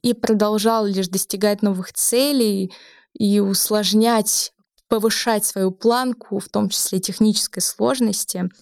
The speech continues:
И, думаю, его тренер, м, для Этери Тутберидзе это такой проект очень важный, потому что, в-, как мы знаем, не очень у неё к-,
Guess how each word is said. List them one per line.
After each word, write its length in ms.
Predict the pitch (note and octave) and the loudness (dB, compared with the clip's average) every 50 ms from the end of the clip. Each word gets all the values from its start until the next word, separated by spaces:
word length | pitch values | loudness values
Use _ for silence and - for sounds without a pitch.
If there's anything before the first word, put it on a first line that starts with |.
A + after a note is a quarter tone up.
| _ _ _ - - - - - _ _ | _ _ _ -20 -20 -20 -20 -20 _ _
И, 280 | - A3+ A3 A3+ B3 B3+ | -2 0 2 2 2 2
думаю, 400 | A3 F#3+ A3+ B3 C4 C4+ C4+ C4 | 2 2 2 2 4 4 4 4
его 200 | G#3+ A3+ G#3 A3 | 2 4 2 2
тренер, 520 | G#3+ A3 G#3+ G#3 A3 C4+ E4 F4 D#4+ B3 G#3+ - _ _ _ - - | 2 2 2 2 2 2 0 0 -2 -4 -4 -8 _ _ _ -8 0
м, 240 | - G#3+ G#3+ G3+ G3+ | 2 4 4 4 4
для 200 | F#3 F#3+ A3 A3 | 4 4 4 4
Этери 220 | A3 A3 A#3+ A3 G#3+ | 4 2 0 0 0
Тутберидзе 640 | G3+ - G3 F#3 F3+ G#3+ G#3+ C#4+ D#4+ D4 A3+ G#3+ | -2 -2 -2 2 2 2 0 0 -2 -2 -2 -2
это 340 | G#3+ - A3+ G#3+ G#3+ G#3+ G#3 | -2 -2 -2 0 2 0 0
такой 340 | G3+ G#3+ A3 A3 - A3+ G#3 G#3+ | 0 0 -4 0 0 -2 0 0
проект 560 | G#3+ G#3+ G#3+ G#3+ A#3 D4 E4+ - - - - - | 0 0 2 2 2 0 -2 -6 -10 -12 -4 0
очень 400 | A3+ A#3 A3+ - - B3+ B3+ A#3+ | 0 2 2 2 0 2 2 2
важный, 460 | B3+ G#3+ F#3 F3+ - F#3 F#3 G3 - _ _ _ - - - _ _ - | 2 0 -2 -2 -2 -4 -4 -4 -6 _ _ _ -20 -20 -20 _ _ -6
потому 320 | G3+ F#3 - G3+ G#3 A3 | -2 -2 0 0 2 0
что, 200 | G#3+ - - G#3 | 0 0 -2 -2
в-, 40 | G3 G3+ - - - _ _ _ | -4 -4 -10 -18 -20 _ _ _
как 220 | - - F#4+ F#4+ - | -4 -4 -2 0 0
мы 120 | A#3 G#3 | 0 0
знаем, 920 | F#3 F#3 G3+ G3+ A#3 C4+ C#4 A#3+ G3+ G3 G3 G3+ G#3 G#3 G#3+ A3 A3 G#3+ G#3+ | 2 2 2 2 2 2 2 0 0 0 -2 -2 -2 -2 -2 0 2 2 4
не 100 | G#3+ A#3+ | 4 4
очень 300 | A#3+ A3 - - - F#3+ | 2 2 0 0 0 2
у 160 | F#3 F3+ F3+ | 2 2 2
неё 240 | F#3 F#3 F#3 F#3 F#3 | 2 2 0 0 -2
к-, 160 | F#3 - | -6 -12